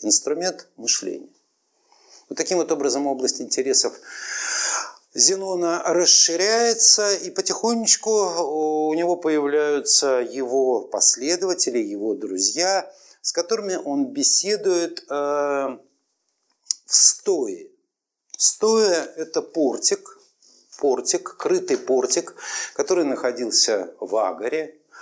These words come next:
А, Агора — это, а, площадь Афин.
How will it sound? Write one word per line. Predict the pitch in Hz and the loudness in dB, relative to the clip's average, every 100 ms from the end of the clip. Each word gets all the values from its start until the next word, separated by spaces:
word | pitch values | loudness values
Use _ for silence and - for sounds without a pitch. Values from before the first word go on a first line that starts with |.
| - - - | -12 -10 -6
А, | - 175 - 175 | -4 -4 -2 -2
Агора — | 185 180 165 151 151 | 0 0 2 0 -2
это, | 147 147 147 151 147 139 123 - _ _ _ | -6 -6 -2 0 2 0 -4 -16 _ _ _
а, | 127 123 123 120 120 120 120 120 117 | -8 -4 -2 -2 -2 0 0 -2 -4
площадь | - 147 170 196 - 180 175 - | -4 -2 2 4 2 0 -4 -4
Афин. | 135 - 101 85 | -4 -4 -8 -12